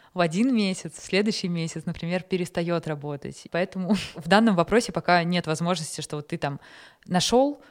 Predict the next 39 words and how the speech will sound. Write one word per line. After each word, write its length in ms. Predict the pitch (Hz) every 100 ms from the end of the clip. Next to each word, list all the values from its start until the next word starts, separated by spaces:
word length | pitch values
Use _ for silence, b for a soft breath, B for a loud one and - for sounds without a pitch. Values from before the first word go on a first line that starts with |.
| B
какую-то 420 | 185 - 185 175
одну 260 | 165 185 202
золотую 440 | 175 165 180 175
жилу 380 | 156 254 294 190
и 80 | 208
в 80 | 185
неё 260 | 165 185
бьёшь. 480 | 175 160 147 139 - _ -
Опять 320 | - 170 156
же, 80 | 151
там, 340 | 143 139 143 -
ремаркетинг, 760 | 165 170 180 240 202 - 147 -
он 260 | 185 196 - _ _ _ _ _ -
тоже 220 | 214 196
не 140 | 175
всегда 360 | 165 175 170 180
хорош. 480 | - 165 151 - - _
То 60 | 160
есть 80 |
какие-то 320 | - - 220 180
вещи, 320 | 185 240 -
которые 320 | 165 170 165
работали 480 | 160 165 202 160 156
там 180 | 147 143
в 40 |
прошлом, 480 | - 180 180 - 156
в 20 |
позапрошлом 720 | - 160 - 170 175 - 151
году, 260 | 151 139 -
три 180 | -
года 240 | 190 180 160
назад, 360 | 156 160 190
они 120 | 160 156
просто 400 | 185 208 - 160
теряют 480 | - 180 180 190 185
свою 340 | - 170 165 170
актуальность 840 | - - 160 170 170 156 - -
сейчас, 360 | - - 180 165
сегодня. 460 | 170 170 165 143